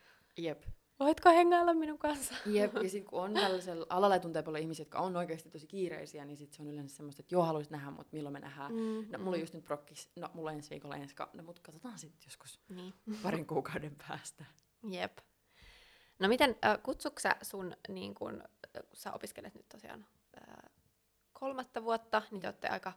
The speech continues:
Speaker 2: pitkään jo ollut sun luokkalaisten kanssa yhdessä.
Speaker 1: Joo.
Speaker 2: Niin kutsuks sä heitä niin kun ystäviksi, kollegoiksi, kavereiksi, työkavereiksi?
Speaker 1: <laughs>
Speaker 2: Miksikä sä kutsut heitä?
Speaker 1: Öö, no ihan ensinnäkin mua, mä oon aina kiinnostanut toi kaveri ja ystävän ero, ja mä, niinku, mä jossain vaiheessa hirveästi mietin sitä.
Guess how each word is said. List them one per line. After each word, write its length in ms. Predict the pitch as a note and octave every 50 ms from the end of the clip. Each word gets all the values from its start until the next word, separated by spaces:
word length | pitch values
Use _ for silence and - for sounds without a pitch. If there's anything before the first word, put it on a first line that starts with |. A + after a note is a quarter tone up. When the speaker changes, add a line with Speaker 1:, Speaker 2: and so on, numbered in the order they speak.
| _ _ _ _ _ _ _ _
Speaker 2:
pitkään 380 | - C4 C4 - - A#3 A3 G#3+
jo 120 | G#3 G3+
ollut 160 | G3+ G3 G3 F#3+
sun 180 | - G3+ G3
luokkalaisten 540 | A#3 C#4 C4 C4+ - - - - G3+ - - -
kanssa 240 | - - A3 - - -
yhdessä. 280 | - F3 F3+ G3 G#3+ -
Speaker 1:
Joo. 140 | G3+ F3 - - - - - - - - _
Speaker 2:
Niin 260 | F#3 F#3 F#3 F#3 F#3
kutsuks 340 | F#3+ A3 A#3 - D4+ - -
sä 60 | F3+
heitä 320 | F#3 G3+ G3+ F#3 - - -
niin 220 | - - - -
kun 300 | - - - - - G#3 - _ _ _ _ _ - -
ystäviksi, 540 | G#3+ G#3 - C#4+ C#4 C#4+ C#4+ - D#4+ D4 - -
kollegoiksi, 720 | A#3 A#3 B3 B3 B3 B3 A#3+ B3 B3 B3+ - - C4 B3 -
kavereiksi, 580 | - A3 A3+ A#3+ A#3+ A#3+ A#3 A#3 - - A#3+ G#3+ -
työkavereiksi? 800 | A#3 A3+ A3+ A3+ A3 G#3+ A3 G#3+ A3 A3 G#3+ - - A#3+ A3 G#3
Speaker 1:
<laughs> 60 | -
Speaker 2:
Miksikä 280 | F#3 A3+ A3 C#4+ D#4 G3+
sä 120 | G3 F#3+
kutsut 320 | - F#3+ F#3 - - - -
heitä? 200 | - - - G#3 - - - - _ _ -
Speaker 1:
Öö, 520 | F#3 F3+ F3 F3+ F#3 F#3 F#3 F#3 F#3 F#3+ - - -
no 60 | E3+ - - -
ihan 180 | G#3+ A3 G#3 G#3+ -
ensinnäkin 380 | - G#3+ F#3 F#3+ F3+ F3 E3+ E3+
mua, 160 | E3+ E3+ D3+
mä 220 | - F3 F3+ F3
oon 80 | F3 E3
aina 140 | - E3+ E3+
kiinnostanut 440 | E3+ E3+ E3 D#3+ D3+ - D3+ D3 C#3+
toi 140 | - C#3+ C#3
kaveri 340 | - D3+ C#3 C#3 C#3 C#3 C#3
ja 100 | C3+ -
ystävän 420 | - - - - - D3 D3 - -
ero, 300 | - D3 C#3 D#3 E3+ F#3+
ja 60 | F#3+
mä, 300 | E3 D3+ - - - D3
niinku, 280 | D3 D3 C#3+ D3 - - - -
mä 160 | - D#3 D3 C#3
jossain 280 | C#3 C#3 - - C#3+
vaiheessa 160 | D3+ D3+ D3
hirveästi 380 | D3+ C#3 C3+ D3+ D3+ - - E3
mietin 320 | E3+ F3 F#3 F#3 G3+ G3+
sitä. 220 | G3+ A3 G#3 A3+